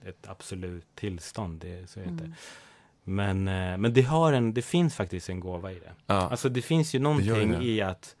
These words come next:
Speaker 1: ha fått uppleva de mest extrema känslorna och
Speaker 3: Mm.
Speaker 1: situationerna. Alltså,
Speaker 3: Mm.
Speaker 1: allt ifrån skräck, det, eller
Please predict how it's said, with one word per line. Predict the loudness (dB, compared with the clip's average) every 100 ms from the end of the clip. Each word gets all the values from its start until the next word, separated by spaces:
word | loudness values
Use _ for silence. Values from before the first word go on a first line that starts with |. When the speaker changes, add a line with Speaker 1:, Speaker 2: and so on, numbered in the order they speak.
| _ -20 -20 -20 -20 _ _ _ _
Speaker 1:
ha | _ -2
fått | 0 0 -2
uppleva | 0 -2 0 -2 0 2 0 0 0 -2 -6 -10 _ _ _ -2
de | 4 6
mest | 4 0 -14 -20 _
extrema | -6 -6 -2 0 0 0 -4
känslorna | -4 -4 -6 -10 -6
och | -2
Speaker 3:
Mm. | -2
Speaker 1:
situationerna. | -2 -4 -8 -10 -10 -12 -10
Alltså, | -8 -2
Speaker 3:
Mm. | 0 0
Speaker 1:
allt | 0
ifrån | -2 0 2 2 -2 -14 -20 -20 -20 -20
skräck, | -18 -16 -4 0 0 -2 _ -18 -18 _ _
det, | -18 -4 0 2 4 2 0
eller | -2 -2 -2 -2